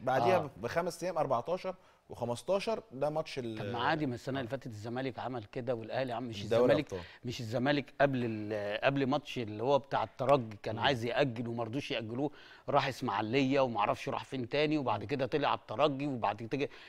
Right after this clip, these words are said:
Speaker 2: من الترجي على الإمارات، ومن الإمارات كان عايز يجي يلعب ماتش الزمالك والأهلي،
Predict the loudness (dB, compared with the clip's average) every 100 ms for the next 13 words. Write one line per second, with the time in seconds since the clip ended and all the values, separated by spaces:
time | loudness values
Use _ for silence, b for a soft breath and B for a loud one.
0 | B -6 -6 -2 2 4 6 4 4 0
1 | 2 8 8 8 4 0 0 0 6 8
2 | 8 4 B B B 2 6 8 8 8
3 | 10 10 10 8 8 2 0 -2 2 4
4 | 4 2 -4 b b b b -6 -4 10
5 | 12 12 12 6